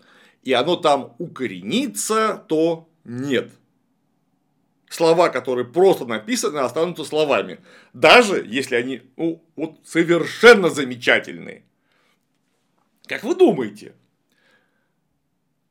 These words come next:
Самая лучшая в мире, по вашему мнению, христианская идеология, она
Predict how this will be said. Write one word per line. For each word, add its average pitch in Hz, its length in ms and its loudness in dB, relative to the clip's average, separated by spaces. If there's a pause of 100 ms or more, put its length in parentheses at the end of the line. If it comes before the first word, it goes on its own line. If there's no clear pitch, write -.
(200)
Самая 233 400 4
лучшая 226 400 0
в 202 100 0
мире, 160 380 -4 (160)
по 117 100 -6
вашему 135 420 -4
мнению, 139 400 -8
христианская 180 960 -2
идеология, 113 800 -4 (380)
она 160 460 0